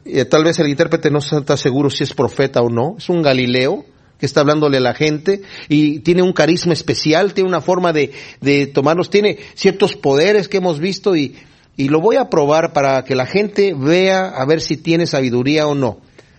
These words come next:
Él ya es el, él es el abogado de la ley de Dios, es el intérprete de la ley. Y con su autoridad y con su prepotencia viene y, "Maestro, ¿haciendo qué cosa heredaré la vida eterna?".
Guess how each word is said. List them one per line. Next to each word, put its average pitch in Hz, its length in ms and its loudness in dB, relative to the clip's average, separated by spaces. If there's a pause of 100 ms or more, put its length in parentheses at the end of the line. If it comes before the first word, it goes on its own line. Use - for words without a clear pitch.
(200)
Él 139 160 2
ya 156 160 4
es 160 220 2
el, 135 280 -2
él 156 220 0
es 175 140 0
el 156 120 2
abogado 139 640 2
de 147 100 0
la 123 140 -2
ley 123 240 -2
de 120 100 -2
Dios, - 560 -6
es 120 160 -8
el 131 120 0
intérprete 139 580 -2
de 135 100 0
la 131 120 -2
ley. 190 320 -6 (1080)
Y 131 120 -2
con 143 220 2
su - 100 0
autoridad 139 720 0 (460)
y 135 80 -4
con 143 180 0
su 131 520 -2 (220)
prepotencia 190 960 0 (400)
viene 170 300 4
y, 175 60 2
"Maestro, 269 680 0 (240)
¿haciendo 330 420 0
qué 269 140 -2
cosa 247 300 2
heredaré 170 340 2
la 151 100 2
vida 139 180 0
eterna?". - 520 -12